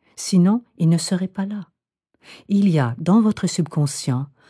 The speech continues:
un mode de fonctionnement qui crée cet état. Alors nous allons dire quelques mots ensemble, et vous compléterez vous-même la phrase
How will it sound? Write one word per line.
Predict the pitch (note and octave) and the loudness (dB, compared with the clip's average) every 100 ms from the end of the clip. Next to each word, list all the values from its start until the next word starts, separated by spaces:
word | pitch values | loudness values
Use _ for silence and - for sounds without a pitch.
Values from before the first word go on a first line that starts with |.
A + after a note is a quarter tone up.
| - _ | -20 _
un | D3 | 2
mode | D3+ F3+ G#3 | 4 4 4
de | F#3 | 0
fonctionnement | - E3 - D#3 D#3 F3 | 0 -2 2 0 2 0
qui | - E3 | -2 -6
crée | - - F3+ | -6 -4 -4
cet | - - A#2 | -4 -10 -10
état. | A2+ - G#2+ G#2+ _ _ _ _ _ _ _ _ _ _ _ _ _ _ _ | -10 -10 -14 -14 _ _ _ _ _ _ _ _ _ _ _ _ _ _ _
Alors | F#3 G#3+ G#3+ | 2 4 6
nous | F#3 E3+ | 4 4
allons | D#3+ D#3 | 2 2
dire | D3+ D3 | 2 -2
quelques | - C#3 - | -4 -6 -2
mots | B2+ A#2+ | 0 0
ensemble, | A2+ A#2 - A#2+ A2 B2+ - _ - - - | -2 -6 -6 -4 -4 -8 -14 _ -20 -20 0
et | F#3 | 2
vous | F3+ | 2
compléterez | F#3 G3+ - F#3+ F3 | 0 -2 -2 -2 -2
vous-même | D3+ G3 G#3 G3+ | 2 4 4 4
la | F3 E3 | 2 -2
phrase | - D#3+ D#3+ E3 | -4 -2 0 -2